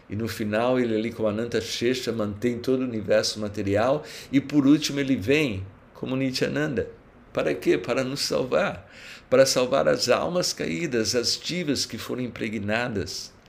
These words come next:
nesse universo. Então essa é a função de Nityananda, essa é a função do mestre espiritual,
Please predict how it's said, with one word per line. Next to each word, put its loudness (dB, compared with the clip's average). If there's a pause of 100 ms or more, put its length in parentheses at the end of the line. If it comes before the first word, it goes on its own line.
(160)
nesse -2
universo. -6 (640)
Então 2
essa 2
é 0
a -2
função -6
de -4
Nityananda, -4
essa -4
é -6
a -14
função -6
do -4
mestre -6
espiritual, -6